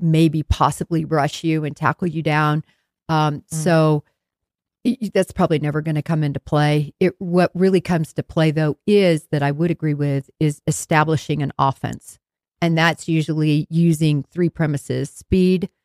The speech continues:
Speaker 1: uh, surprise, and violence of action. So, in other words, when you decide to make a move,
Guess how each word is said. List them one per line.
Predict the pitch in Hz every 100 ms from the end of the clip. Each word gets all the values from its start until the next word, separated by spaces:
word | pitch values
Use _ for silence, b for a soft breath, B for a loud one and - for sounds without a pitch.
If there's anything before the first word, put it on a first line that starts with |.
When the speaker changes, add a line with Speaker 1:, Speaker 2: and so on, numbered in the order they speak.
| _ _ _ -
Speaker 1:
uh, | 160
surprise, | - 170 185 165 170 170 165 -
and | 151 139
violence | 139 143 139 -
of |
action. | 123 - - - - _ _ _ _ _ -
So, | - 185 156 147 - _ _
in | 180 170
other | 170
words, | 160 160 151
when | 151
you | 156 185
decide | 190 - 170 160
to |
make | 160 156 156
a |
move, | 147 151 170 196 _